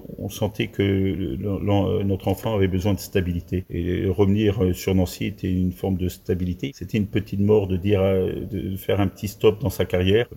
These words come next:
parce que, à un certain âge, on, on fait des choix de vie aussi, et là, de, le choix était de, de redonner priorité aux, aux petits.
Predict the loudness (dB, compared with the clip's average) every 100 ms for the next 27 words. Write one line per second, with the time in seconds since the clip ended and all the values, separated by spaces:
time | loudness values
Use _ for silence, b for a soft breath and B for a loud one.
0 | -2 -2 -2 2 4 4 2 -2 -4 -8
1 | -10 -12 -12 -14 -16 -16 -20 -14 -4 0
2 | 0 0 -4 0 2 2 0 -2 -2 -2
3 | -4 -4 -4 -2 -4 -2 -2 -2 -4 -6
4 | -4 -2 -2 -2 -4 -2 -6 -6 -6 -6
5 | -8 -8 -8 -8 -10 -10 -10 -8 -6 -8
6 | -6 -4 -4 -4 -8 -6 -4 -6 -6 -12